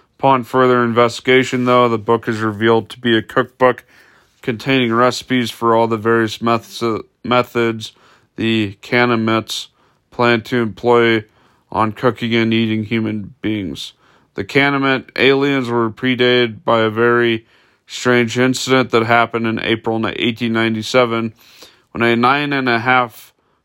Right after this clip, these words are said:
tall humanoid creature stepped off an airship in the small town of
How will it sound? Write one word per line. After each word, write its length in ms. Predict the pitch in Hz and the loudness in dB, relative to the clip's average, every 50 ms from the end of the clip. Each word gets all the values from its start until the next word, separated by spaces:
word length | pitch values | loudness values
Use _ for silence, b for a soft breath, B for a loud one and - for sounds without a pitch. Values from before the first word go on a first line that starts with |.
| _ _ - | _ _ -6
tall 380 | - 131 123 123 120 120 117 113 | 0 2 4 4 4 4 2 0
humanoid 720 | 113 - 131 135 131 131 127 123 120 120 117 113 107 104 | -2 -4 -4 -2 0 0 -2 0 0 0 -2 -2 -4 -8
creature 640 | - - 135 135 120 - - 113 110 113 113 113 _ b b b b b b b b b | -8 -6 -4 -4 -4 -6 -6 -4 -2 -2 -4 -6 _ b b b b b b b b b
stepped 420 | - - - - 127 127 123 - | -20 -10 0 2 2 2 2 2
off 260 | 135 131 127 123 - 131 | 2 4 4 2 0 -2
an 120 | 123 120 | -4 -2
airship 640 | 95 95 123 131 131 123 - - 123 117 113 113 - | 0 2 2 2 2 0 0 -2 0 0 0 -2 -4
in 120 | 120 117 117 | -8 -6 -6
the 80 | 110 | -6
small 360 | 107 - - 120 120 117 117 | -8 -8 -6 -4 -2 -2 -2
town 420 | 113 - - 117 117 120 117 117 117 | -4 -4 -4 -2 0 0 -2 -2 -4
of 240 | 110 107 101 98 | -4 -6 -8 -12